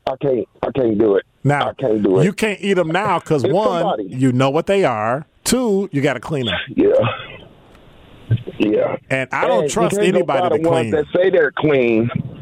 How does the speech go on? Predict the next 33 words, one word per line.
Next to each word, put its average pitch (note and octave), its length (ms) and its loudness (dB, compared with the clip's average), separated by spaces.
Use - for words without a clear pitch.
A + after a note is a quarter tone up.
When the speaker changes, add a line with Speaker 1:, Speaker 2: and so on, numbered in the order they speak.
Speaker 1:
You - 140 4
can't - 220 2
even E4+ 200 0
trust F3 220 0
the D#3 80 2
ones D#3 260 0
that D3+ 180 0
say F#3 200 2
they're B2+ 200 -4
clean. A2+ 520 -2
Speaker 2:
Oh, D4+ 120 2
no, A#3+ 320 2
you F3 120 -2
gotta G#3+ 200 0
clean A3+ 300 0
Speaker 1:
Not - 140 2
at - 80 0
Speaker 2:
those, D3+ 140 0
Speaker 1:
all. D4+ 300 0
Speaker 2:
too. - 60 -20
Oh, C4+ 140 2
gosh, D#3 440 -6
no. A2 320 -8
Speaker 1:
Yeah. - 240 2
Speaker 2:
These B3 220 0
chitlins C4 420 -4
have D#3 160 -2
been D#3+ 120 0
Speaker 1:
You G#3+ 80 0
got A#3+ 60 -2
Speaker 2:
cleaned. G3 400 -2
Uh, C#3 300 -2
no. C3 300 -4